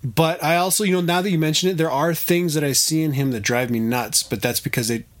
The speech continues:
I did the same things, and I thought it was, and I think now it was dumb that I'm an adult. Like, why'd I do that? This is dumb. And so I'm like, "Tito, don't be dumb." You know? And it's like, but you just gotta let him do what he does. Um,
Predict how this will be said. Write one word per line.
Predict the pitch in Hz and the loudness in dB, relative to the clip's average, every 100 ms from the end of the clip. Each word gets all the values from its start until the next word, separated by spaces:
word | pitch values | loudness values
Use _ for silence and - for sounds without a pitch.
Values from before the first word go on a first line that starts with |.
| - _ - - - - - | -20 _ -20 -20 -20 -18 -4
I | 147 | 0
did | 160 139 | 0 0
the | 123 | -2
same | - 120 107 | -2 -2 -2
things, | 147 127 113 | -2 0 -2
and | 120 113 | -2 -4
I | 120 127 | -2 -2
thought | 127 120 | 0 -2
it | |
was, | 113 - | -4 -4
and | 120 | -4
I | 120 | -2
think | 120 156 135 | -2 -2 -2
now | 113 113 107 | -4 -2 -2
it | |
was | 113 117 | -4 -2
dumb | 151 101 87 - - - - - - - - | -2 -2 -10 -14 -20 -20 -20 -20 -20 -14 -2
that | 120 | 0
I'm | 117 | 0
an | 120 | 0
adult. | 123 147 - - | 0 -2 -2 -10
Like, | 117 110 | -8 -2
why'd | 113 | -2
I | |
do | 120 127 | 0 0
that? | 98 | -2
This | 98 | -4
is | |
dumb. | 120 123 196 175 | -2 0 0 -2
And | 120 | -2
so | - | 0
I'm | 143 | 0
like, | 131 123 | -2 0
"Tito, | 165 165 | 0 0
don't | 165 | 0
be | 165 | 0
dumb." | 151 98 80 - - - - - - - | -2 -2 -8 -18 -20 -20 -20 -20 -16 -4
You | 127 | -2
know? | 104 113 - | 0 -2 -4
And | 139 | -2
it's | 120 | -2
like, | 127 104 - - - - - | -4 -6 -14 -20 -20 -8 -2
but | 156 160 - - - - - - | 0 -2 -10 -20 -20 -20 -16 -6
you | 151 | -4
just | 135 | -2
gotta | 120 101 | -2 -2
let | |
him | 90 | -2
do | 92 | -2
what | 90 | -4
he | 87 | -4
does. | 87 90 - - - - - - - | -4 -4 -6 -8 -16 -20 -20 -8 0
Um, | 180 175 170 160 147 | 0 2 0 0 -2